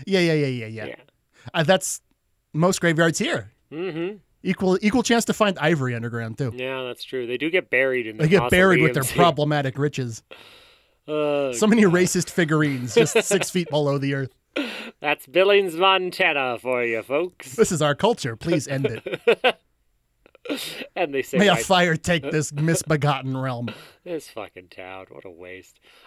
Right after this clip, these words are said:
Speaker 2: I'm, I'm very pleased that, uh, the outlawing of recreational marijuana in the county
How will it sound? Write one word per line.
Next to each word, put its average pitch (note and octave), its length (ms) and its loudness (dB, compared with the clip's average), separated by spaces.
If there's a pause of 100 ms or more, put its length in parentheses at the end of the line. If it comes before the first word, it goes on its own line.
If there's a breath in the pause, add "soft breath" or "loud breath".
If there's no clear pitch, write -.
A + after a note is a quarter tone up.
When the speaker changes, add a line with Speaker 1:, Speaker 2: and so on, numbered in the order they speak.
(120 soft breath)
Speaker 2:
I'm, D#3 340 0
I'm C#3+ 180 -4
very F3+ 400 0 (220)
pleased D#3+ 480 -4
that, C#3 380 -2
uh, B2+ 440 -4 (460)
the A2+ 560 -12 (920 soft breath)
outlawing D#3+ 800 4
of C#3 340 0 (240)
recreational D3 960 -2
marijuana B2+ 760 -2
in B2+ 200 -8
the A#2 80 -8
county A#2+ 720 -6